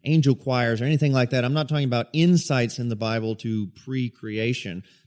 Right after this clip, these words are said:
I'm talking about just the human story itself. When you start in Genesis and begin reading, it only takes four chapters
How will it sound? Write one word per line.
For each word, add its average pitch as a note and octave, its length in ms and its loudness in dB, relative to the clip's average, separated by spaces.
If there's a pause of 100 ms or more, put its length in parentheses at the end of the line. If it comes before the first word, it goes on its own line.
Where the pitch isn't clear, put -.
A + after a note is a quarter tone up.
(100)
I'm D3 160 -6
talking F#3 200 2
about C3 180 2
just C3 360 0
the B2+ 80 -4
human D3 480 0
story A#2+ 440 -2
itself. G2+ 560 -6 (300)
When A2 160 -6
you D3 120 0
start D#3+ 320 -2
in B2 160 2
Genesis A#2 680 -2
and A2 140 -4
begin A2 460 0
reading, G#2+ 520 -2 (1300)
it C#3+ 100 2
only F3 200 4
takes E3+ 420 -2 (360)
four E3+ 300 4
chapters C3 800 -4